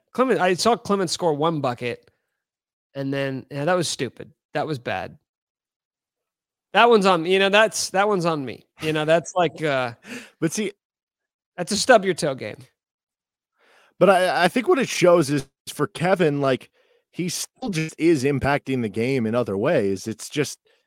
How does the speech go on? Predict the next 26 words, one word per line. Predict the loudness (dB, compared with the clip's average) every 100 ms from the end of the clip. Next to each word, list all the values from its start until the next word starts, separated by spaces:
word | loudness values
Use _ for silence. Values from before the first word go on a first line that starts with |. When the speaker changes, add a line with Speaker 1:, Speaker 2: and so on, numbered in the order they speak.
| _ _ _
Speaker 2:
it, | -10 -8 -8 -2
it | 2
all | 2
comes | 4 2
down | 2 2
to | 0
the |
jump | 0 -2 -2
shot. | -6 -2
I | -2
think | 0 4
both | 4 4
for, | 2
like, | 2 2
his | 0
individual | 0 0 0 0
career, | -2 -2 -2 -4
he | -4
wanna | -2 0
be | 0
an | 0
N | 0
B | 0
A |
draft | 2 2 2
pick, | 0 -2 -4